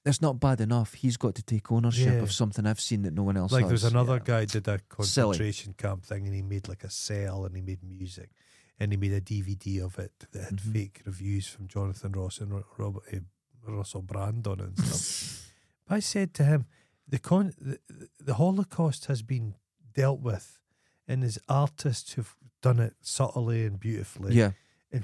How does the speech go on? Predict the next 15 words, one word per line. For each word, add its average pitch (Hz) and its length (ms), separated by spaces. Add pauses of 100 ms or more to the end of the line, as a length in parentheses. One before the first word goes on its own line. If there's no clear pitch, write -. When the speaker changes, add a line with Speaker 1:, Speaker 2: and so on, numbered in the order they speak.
Speaker 2:
what 180 120
have 139 140
you 127 440
in 98 140
Dundee, 120 640
who've 98 200
got 113 140
no 123 200
connection, 120 360
got 143 120
to 120 60
Speaker 1:
connection. 123 440
Speaker 2:
offer 135 340
the 117 160
thing?" 92 320